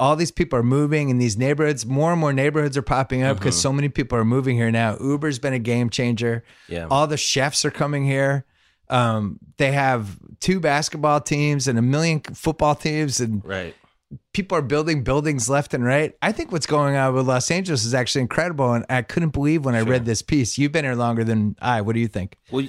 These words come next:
Speaker 2: I believe you could have made this observation about Los Angeles in the twenties, forties, and fifties. You know, <laughs>
Speaker 1: Right.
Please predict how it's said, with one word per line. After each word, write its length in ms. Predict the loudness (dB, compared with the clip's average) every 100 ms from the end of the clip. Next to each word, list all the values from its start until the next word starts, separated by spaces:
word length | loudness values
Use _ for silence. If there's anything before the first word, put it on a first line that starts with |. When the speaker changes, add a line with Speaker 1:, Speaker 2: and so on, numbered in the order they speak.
| -6
Speaker 2:
I 120 | -6
believe 320 | -6 -6 -6 -8
you 80 |
could 140 | -10 -10
have 80 | -8
made 200 | -8 -8
this 160 | -8
observation 560 | -8 -8 -8 -8 -8 -8
about 200 | -8 -8
Los 180 | -10 -8
Angeles 500 | -8 -8 -10 -10 -14
in 100 | -10
the 80 | -10
twenties, 380 | -10 -10 -12 -14
forties, 420 | -14 -12 -12 -12
and 160 | -14
fifties. 540 | -12 -14 -12 -12 -14 -16 _ _ _ -10
You 120 | -8
know, 320 | -6 -4 -4
<laughs> 40 | 2
Speaker 1:
Right. 320 | 2 2